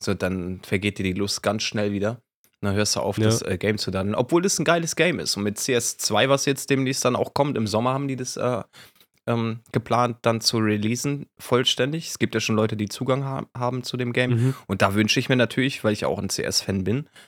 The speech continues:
Speaker 1: und das auch gerne mal ausprobieren würde, dass die halt eben auch dann eine neue Möglichkeit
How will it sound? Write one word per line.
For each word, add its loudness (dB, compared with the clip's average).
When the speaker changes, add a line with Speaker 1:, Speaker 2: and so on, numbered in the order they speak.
Speaker 1:
und -4
das -2
auch -2
gerne 0
mal 0
ausprobieren -2
würde, 0
dass 0
die 0
halt 2
eben 0
auch -4
dann -2
eine 2
neue 2
Möglichkeit 0